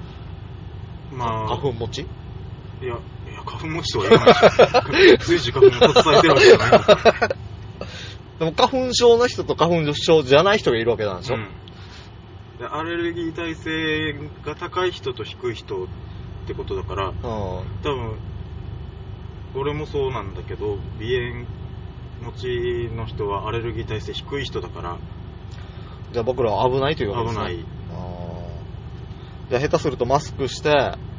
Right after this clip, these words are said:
Speaker 2: サングラスもして、
Speaker 1: うん。
Speaker 2: 帽子もかぶって、
Speaker 1: そう。サングラスっていうか、
Speaker 2: もう
Speaker 1: あの、もう、この花粉対策用のあの、ゴーグルですよ。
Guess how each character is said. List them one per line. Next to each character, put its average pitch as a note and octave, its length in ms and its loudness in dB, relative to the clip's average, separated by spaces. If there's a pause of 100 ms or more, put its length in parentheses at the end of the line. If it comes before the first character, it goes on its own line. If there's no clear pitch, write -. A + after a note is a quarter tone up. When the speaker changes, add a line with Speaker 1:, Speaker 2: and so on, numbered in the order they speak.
(640)
Speaker 2:
サ C#3 120 -2
ン C#3 40 0
グ C3 80 -2
ラ B2+ 60 -2
ス - 80 -6
も B2 100 -4
し - 120 -8
て、 C#3+ 80 0
Speaker 1:
う C#3 40 4
ん。 A#2+ 180 0 (540)
Speaker 2:
帽 C3 120 4
子 C#3 80 -6
も C3+ 80 -4
か C3+ 80 2
ぶ A#2+ 100 -4
っ - 20 -12
て、 B2+ 320 -2 (680)
Speaker 1:
そ - 160 -12
う。 - 40 -10
サ - 0 -
ン A2+ 120 -10
グ A#2 60 -4
ラ A#2+ 180 -2
ス A2+ 80 -10
っ A2+ 40 -8
て - 160 -12
い - 20 -8
う - 40 -12
か、 F#2+ 60 -10
Speaker 2:
も G2 40 -10
う G2+ 40 -10
Speaker 1:
あ - 20 -10
の、 G2+ 80 -10
も G2+ 60 -10
う、 G2+ 40 -10 (1500)
こ C3 60 -8
の C3 40 -6
花 C3+ 240 -8
粉 - 60 -12
対 B2+ 180 -4
策 A#2+ 300 -10
用 A2+ 160 -4
の A2+ 120 -6
あ A2 40 -4
の、 G#2+ 100 -8 (160)
ゴ A#2+ 80 -2
ー A#2 120 -2
グ A2+ 100 -6
ル A2+ 100 -6
で A2 80 -8
す G2 100 -12
よ。 - 80 -14